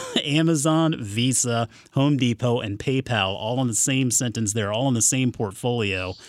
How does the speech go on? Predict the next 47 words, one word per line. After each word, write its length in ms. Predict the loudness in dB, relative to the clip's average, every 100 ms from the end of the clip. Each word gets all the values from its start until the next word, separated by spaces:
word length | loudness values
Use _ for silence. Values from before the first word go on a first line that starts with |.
| -20 -20 -6
And, 420 | -4 -2 0 -2
uh, 40 | -4
I 380 | -6 -6 -6 -4
mean, 360 | -2 -2 -4 -6
it 180 | -10 -6
doesn't 240 | -4 -2
take 160 | -2 -4
a 60 | -4
genius 380 | -2 0 0 -4
to 80 |
realize 460 | -4 -4 -2 -2 -4
if 60 | -6
you're 100 | -6
holding 260 | -4 -4
those 160 | -2 -4
four 240 | -4 -4
names, 340 | -2 -2 -2 -4
they're 140 | -6
all 140 | -6
four 240 | -8 -8 -6
outperforming 640 | -6 -8 -10 -6 -4 -4
for 200 | -6 -6
you. 160 | -6 -8 _ _ _ _ -20 -20 -20 -20 -20 -20 -20 -20 -4
What 260 | 2 2
that 200 | 2 -2
tweet, 460 | 0 2 2 2 -2
uh, 440 | -2 2 2 2 -2 _ _ _ _ _ _ _ -10
brought 380 | -2 2 2
up, 160 | 2 2
though, 140 | 2
was 200 | 4 2
a 60 | 2
good 180 | 2 2
question 400 | 2 0 2 0
from 160 | 2
at 240 | 0 0 0
Jeffrey 400 | 0 2 2 2
Leaf, 300 | 2 0 2
and 80 | 4
he 100 | 4
asked, 260 | 2 0
"I 80 | -2
bought 320 | -2 -2 0
it, 60 | -2
appreciate 540 | -2 0 0 2 0
the 60 | -2
bucket," 640 | -2 0 0 0 -2 -2